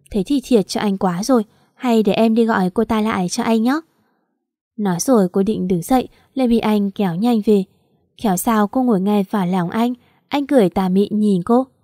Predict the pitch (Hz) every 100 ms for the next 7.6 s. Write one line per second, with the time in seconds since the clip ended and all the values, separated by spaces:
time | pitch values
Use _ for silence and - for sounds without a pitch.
0 | _ _ _ _ 202 185 - 214 226 -
1 | _ - 208 220 220 190 185 240 220 _
2 | _ - 277 240 269 262 254 214 175 277
3 | 320 - 240 214 202 190 220 208 208 185
4 | 226 233 226 226 330 _ - - 202 208
5 | 233 220 208 - _ _ - 247 214 -
6 | _ _ _ _ _ _ _ _ 240 208
7 | 208 208 202 - 220